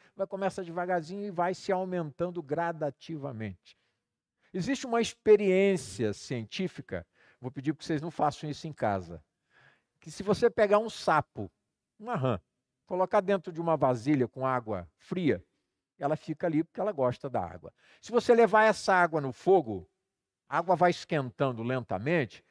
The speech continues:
e ela não percebe. Quando tá morninha, ela fica até gostosa, que a água morna. Quando a água começa a esquentar num grau maior, que ela percebe que a água tá quente,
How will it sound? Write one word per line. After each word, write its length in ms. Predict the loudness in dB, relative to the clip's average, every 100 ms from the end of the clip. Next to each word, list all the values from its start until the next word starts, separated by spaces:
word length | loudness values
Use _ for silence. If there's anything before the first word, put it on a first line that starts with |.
| _ 0
e 60 | 2
ela 180 | 2
não 100 | 0
percebe. 460 | -2 -4 -2 -4 -4
Quando 200 | -6 -4
tá 140 | 0
morninha, 580 | 2 4 4 2 -2 0
ela 180 | 0 0
fica 220 | -4 -6
até 180 | -6 -4
gostosa, 540 | -4 -8 0 2 2
que 100 | -2
a 60 | -2
água 200 | 0 -2
morna. 500 | 0 -2 -2 -4 -8 _ _ _ _ _ _
Quando 200 | -6 2
a 60 | 4
água 180 | 4 2
começa 400 | 2 2 2 2
a 40 |
esquentar 680 | -2 0 -2 0 2 4 4
num 180 | 0 0
grau 540 | 4 6 4 0 -6 _ _ _ _ _ _ _ _ _ _
maior, 720 | -6 -2 2 2 4 2 -2 -14 _ _ _
que 120 | 0
ela 140 | 0 2
percebe 800 | 2 2 0 2 8 8 6
que 100 | 0
a 80 | 0
água 180 | 0 -2
tá 160 | -4 -4
quente, 560 | -2 -2 -2 -8 -14